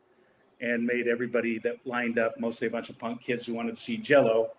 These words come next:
fill out cards that they were donating to a political campaign. And that's how we were able to get 'em, get the young lady over the, uh,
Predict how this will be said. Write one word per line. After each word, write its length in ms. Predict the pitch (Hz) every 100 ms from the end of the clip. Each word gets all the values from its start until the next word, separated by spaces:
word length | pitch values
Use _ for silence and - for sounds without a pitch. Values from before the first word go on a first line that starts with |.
| - - - _
fill 180 | - 131
out 240 | 123 120 -
cards 400 | 127 123 120 -
that 160 | 110
they 120 | 113
were 160 | 110 110
donating 540 | - 110 107 107 107
to 100 | 107
a 40 | 101
political 440 | - 107 104 104
campaign. 540 | - 104 95 - 107 104
And 80 | 104
that's 140 | -
how 140 | 113
we 100 | 107
were 100 | 117
able 160 | 117 113
to 60 | 110
get 140 | 123
'em, 140 | 117 - - - - - - -
get 200 | - 151
the 140 | 151 147
young 220 | 151 156
lady 260 | 160 156 156
over 160 | 156
the, 280 | 147 147 147
uh, 240 | 147 147